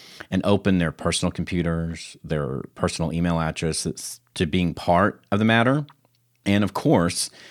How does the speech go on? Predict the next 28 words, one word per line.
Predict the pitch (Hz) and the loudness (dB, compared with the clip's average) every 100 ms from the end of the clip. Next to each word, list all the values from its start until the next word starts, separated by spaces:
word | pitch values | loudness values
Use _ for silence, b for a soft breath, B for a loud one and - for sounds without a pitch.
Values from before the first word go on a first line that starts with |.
| B B B B | B B B B
it | 92 | -2
skates | - 107 90 - | 2 2 2 0
dangerously | - 80 92 98 107 117 139 123 135 | -2 2 4 4 2 2 2 2 -2
close | - 156 139 92 - | 2 2 4 0 -2
to | - 98 95 92 | -2 0 2 2
inadvertently | 101 101 98 95 90 87 82 | 0 2 2 0 0 -2 -2
disclosing | 76 - 120 127 123 98 82 | -2 -2 2 4 4 0 -2
confidential | 87 85 85 80 - 95 | -2 -2 -2 -4 -2 -2
and | 95 | -2
privileged | - 73 78 - | -4 -4 -4 -4
information. | 85 - 90 123 113 - - - B B B B B B | -6 -2 2 2 2 -4 -10 -18 B B B B B B
So | - 131 110 104 95 - | 2 6 6 6 2 -2
can | - 117 | 0 2
you | 139 | 4
imagine | 180 127 123 123 131 127 131 131 - - | 4 4 2 2 2 4 2 0 -6 -6
if | 98 | -4
this | - - | -4 -6
paralegal | - 104 104 107 110 113 113 90 | -2 0 2 0 2 2 0 -2
had, | 87 98 95 87 | -6 -2 -2 -2
say, | - 101 | 0 0
for | 92 | 0
example, | 82 95 85 87 | -2 -2 -2 0
left | 87 - | 0 -2
their | |
computer | - 87 92 87 | -4 -4 -2 -2
up | 87 - | -4 -4
and | 85 | -4
running, | 82 85 82 85 | -2 -2 -2 -4